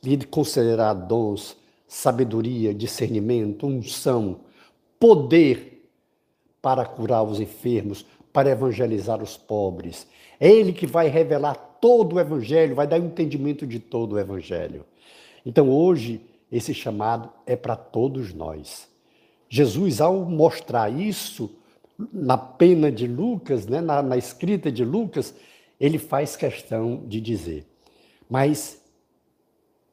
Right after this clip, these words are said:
Lucas escreve também um pedido de Jesus.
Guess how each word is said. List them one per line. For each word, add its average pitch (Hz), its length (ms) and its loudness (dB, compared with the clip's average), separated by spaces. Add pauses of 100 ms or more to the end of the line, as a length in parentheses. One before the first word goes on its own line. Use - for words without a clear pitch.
(140)
Lucas 139 500 -2
escreve 131 560 -4
também 120 340 -4
um 131 80 -2
pedido 113 460 -8
de 113 160 -8
Jesus. 95 720 -10